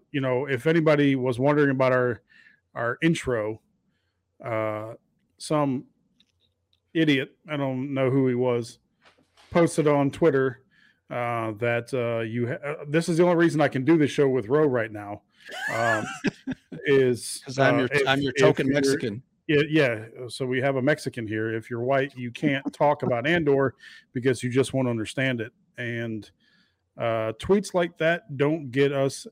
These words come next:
Speaker 1: anywhere. Uh, I believe tweets like that, although they are trying to be anti-racist, end up being some of the most racist things out there on the internet. Um, and, uh, let's face it, the United States is a country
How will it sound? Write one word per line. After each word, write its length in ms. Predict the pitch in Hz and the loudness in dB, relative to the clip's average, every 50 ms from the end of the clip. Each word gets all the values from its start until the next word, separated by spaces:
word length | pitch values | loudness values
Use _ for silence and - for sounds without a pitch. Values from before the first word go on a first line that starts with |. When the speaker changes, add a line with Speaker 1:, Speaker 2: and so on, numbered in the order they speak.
| _ 135 | _ -4
Speaker 1:
anywhere. 600 | 135 147 147 139 143 143 143 143 147 143 143 - _ _ _ _ _ - 127 | -2 0 2 2 2 2 2 2 0 -2 -4 -8 _ _ _ _ _ -18 -14
Uh, 460 | 120 113 113 110 113 113 113 110 127 123 | -10 -10 -8 -8 -6 -6 -8 -8 -6 -6
I 100 | 127 127 | -6 -4
believe 340 | 127 131 131 135 131 127 123 123 | -2 0 0 0 0 0 -2 -4
tweets 340 | - - 147 143 143 - 135 | -4 -2 0 0 0 -2 -2
like 160 | 131 123 - | -4 -2 0
that, 240 | 139 135 135 139 131 | 0 -2 -2 -2 -2
although 320 | 135 131 131 135 127 120 | -2 -2 0 0 0 0
they 180 | 123 123 123 123 | 0 0 0 0
are 240 | 123 120 120 117 | 0 0 -2 -4
trying 300 | 110 - 143 127 127 127 | -4 -4 -4 -2 -2 -2
to 40 | 123 | -4
be 320 | 120 123 120 117 113 101 - _ _ _ - - - - - - - _ _ _ _ _ _ _ - | -4 -4 -4 -4 -6 -6 -10 _ _ _ -20 -20 -20 -20 -20 -20 -20 _ _ _ _ _ _ _ -2
anti-racist, 960 | 143 139 139 131 - 147 139 139 135 131 139 139 127 - 139 139 - - - _ - 143 | -2 0 0 0 2 2 4 4 4 2 2 2 0 0 -4 -8 -8 -10 -14 _ -6 -4
end 160 | 143 139 139 | -2 0 -2
up 120 | 127 117 | -2 0
being 300 | 123 131 131 127 127 123 | 0 0 0 0 0 -2
some 200 | 113 - 143 131 | -4 -4 -6 -6
of 40 | 120 | -4
the 60 | 117 | -4
most 340 | 120 127 123 113 - - - | -4 -4 -4 -6 -8 -12 -14
racist 500 | 123 117 123 135 135 - 143 135 - - - - | -8 -6 -6 -6 -6 -6 -8 -10 -10 -10 -10 -8
things 460 | 139 139 143 143 139 120 104 - - - _ _ - | -4 -2 -2 0 -2 -2 -6 -10 -18 -20 _ _ -6
out 240 | 131 156 160 - - | -6 -6 -4 -4 -2
there 280 | 160 165 165 - - _ - | -2 0 -2 -2 -6 _ -8
on 120 | 151 147 | -6 -4
the 60 | 160 | -4
internet. 320 | 147 151 156 156 151 156 - _ _ _ _ _ _ _ _ _ _ _ _ _ | -2 0 0 0 0 -2 -4 _ _ _ _ _ _ _ _ _ _ _ _ _
Um, 600 | - 127 113 117 117 113 110 110 110 110 113 131 - _ _ 127 | -10 -8 -6 -6 -4 -4 -6 -6 -8 -10 -12 -16 -18 _ _ -10
and, 400 | 120 117 113 107 110 110 107 117 | -8 -6 -4 -4 -4 -4 -6 -6
uh, 320 | 113 113 113 113 113 117 | -6 -6 -8 -10 -10 -8
let's 180 | 117 123 117 - | -6 -6 -6 -4
face 260 | - 147 135 123 - | 0 0 0 0 -2
it, 40 | 127 | -4
the 80 | 127 123 | -6 -4
United 300 | 120 127 131 131 123 - | -2 -2 -2 -2 -2 -2
States 300 | - 131 127 123 - - | -2 -2 -2 -2 -2 -2
is 300 | 135 127 123 110 117 - - - | -2 -2 -2 -2 -6 -8 -4 -2
a 220 | 143 135 139 135 | 0 0 0 -2
country 640 | - - - 160 156 151 - - 120 120 110 107 | -4 -4 -2 0 0 0 0 -2 -4 -4 -4 -6